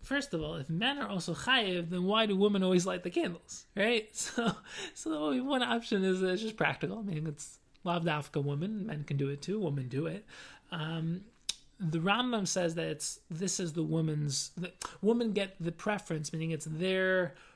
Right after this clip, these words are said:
they have the right to do it. They have a higher level chiv to do as well. And there's different ways of understanding that. One is that this is their terrain, meaning they have more of a right to do it.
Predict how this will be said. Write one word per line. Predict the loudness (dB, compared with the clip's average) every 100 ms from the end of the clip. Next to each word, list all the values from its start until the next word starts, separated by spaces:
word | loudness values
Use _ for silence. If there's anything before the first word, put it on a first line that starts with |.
| -18 -4
they | 0
have | 0 0
the | 0
right | 2 -2 -4
to | -6
do | 0 2
it. | 2 0 0
They |
have | -2 -2
a |
higher | -4 -4 0
level | 0 4 2
chiv | 4 0 0
to | 0
do | 0
as | 2
well. | 4 4 0 -6 -12 -20 -20 -16 -8
And | -6 -4 -4 -6 -8
there's | -6 -4
different | -4 -4 0
ways | 2 0
of | -2
understanding | -6 -6 -6 -6 -4
that. | -6 -4
One | -2 0 0 0
is | -2 -2 -2
that | -4 -4
this | -6 -4 -4
is | -6
their | -4 -4 -4
terrain, | -6 -4 -4 -4 -4 -2
meaning | -2 -2
they | -2
have | -2 -4 -4
more | -2 0 -2
of | -4
a | -4
right | -2 0 0 -4
to | -6
do | -4 -4 -4
it. | -6